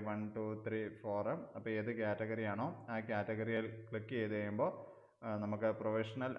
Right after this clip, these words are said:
ആൻസർ കീ ലഭിക്കുന്നതാണ്. അപ്പോൾ ഈ പ്രൊവിഷണൽ ആൻസർ കീ എന്ന് പറയുന്നത് ഫൈനൽ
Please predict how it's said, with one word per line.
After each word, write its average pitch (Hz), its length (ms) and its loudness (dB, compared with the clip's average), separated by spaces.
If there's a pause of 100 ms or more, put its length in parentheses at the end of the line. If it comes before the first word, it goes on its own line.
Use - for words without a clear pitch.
(140)
ആൻസർ 110 360 -2
കീ 170 100 2 (240)
ലഭിക്കുന്നതാണ്. 104 640 0 (500)
അപ്പോൾ 131 160 -6
ഈ 123 100 -2
പ്രൊവിഷണൽ 131 560 2 (100)
ആൻസർ 123 300 0
കീ 139 160 0
എന്ന് 127 220 0
പറയുന്നത് 123 420 2 (120)
ഫൈനൽ 123 380 2